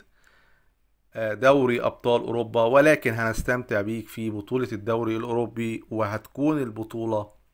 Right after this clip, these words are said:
فيها قوة وجمال لوجودك في هذه البطولة. محمد صلاح لم يسعفه التسجيل في هذه المباراة، ولكنه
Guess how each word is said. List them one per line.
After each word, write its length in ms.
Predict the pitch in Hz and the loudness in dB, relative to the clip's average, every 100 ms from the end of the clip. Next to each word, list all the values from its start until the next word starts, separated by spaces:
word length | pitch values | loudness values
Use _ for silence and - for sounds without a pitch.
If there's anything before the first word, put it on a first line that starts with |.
| _ _ _ _ _ _ | _ _ _ _ _ _
فيها 380 | 147 151 123 | -4 -2 0
قوة 440 | 117 - 147 143 127 | -4 0 2 4 4
وجمال 640 | 113 110 110 117 117 113 | 2 -2 -2 -2 -2 -4
لوجودك 600 | 107 104 101 123 120 110 | -4 -6 -6 -4 -2 -4
في 560 | - - 110 107 107 107 - | -6 -10 -8 -6 -6 -8 -14
هذه 420 | 110 104 98 113 | -12 -12 -8 -6
البطولة. 580 | 117 117 113 143 156 160 - - - - | -6 -8 -6 2 2 2 -4 -20 -20 -10
محمد 320 | 120 117 110 | -6 -4 -4
صلاح 560 | - 117 127 117 - 110 | -2 4 6 4 -2 -2
لم 200 | 113 120 | 0 0
يسعفه 580 | 117 123 127 127 113 - 117 | -4 -2 -2 -4 -14 -12 -10
التسجيل 840 | 107 101 _ - 110 98 113 127 | -8 -10 _ -10 -10 -10 -8 -8
في 160 | - 107 | -4 -4
هذه 240 | 107 131 | -2 -2
المباراة، 600 | 135 131 127 143 175 170 - - - | -2 0 4 6 6 2 -12 -20 -12
ولكنه 760 | 110 113 110 - 175 160 143 | -4 -2 -2 0 0 0 -2